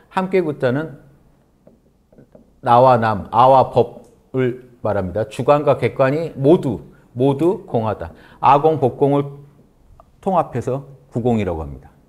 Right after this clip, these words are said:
아공, 법공을 다 갖춘 그 구공. 아법이 아예 흔적도 없는 여기에는. 나와 남이 흔적도 없어요. 반야신경이 다 없다고 하잖아요. 여기는 사성제도 없고 십이연기도 없고 아무것도. 십이연기는 진리인데 진리도 없대요.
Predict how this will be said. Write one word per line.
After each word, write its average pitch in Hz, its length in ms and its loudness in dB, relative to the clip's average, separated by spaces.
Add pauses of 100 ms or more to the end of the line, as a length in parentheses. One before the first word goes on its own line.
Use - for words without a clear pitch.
(460)
아공, 135 360 2
법공을 131 420 -2
다 139 160 -2
갖춘 131 380 -4
그 127 160 -6
구공. 104 400 -8
아법이 143 480 4
아예 135 320 4
흔적도 180 480 -4
없는 101 240 -4
여기에는. 85 400 -8 (420)
나와 151 280 6
남이 165 220 0
흔적도 196 380 -2
없어요. 131 460 -4 (640)
반야신경이 180 680 0
다 190 160 2
없다고 175 360 4
하잖아요. 104 280 -2
여기는 101 240 -4
사성제도 127 580 -4
없고 104 160 -12
십이연기도 120 640 -8
없고 - 180 -14
아무것도. 143 320 -8 (1040)
십이연기는 170 640 -2
진리인데 147 460 -6
진리도 180 400 -2
없대요. 139 480 -2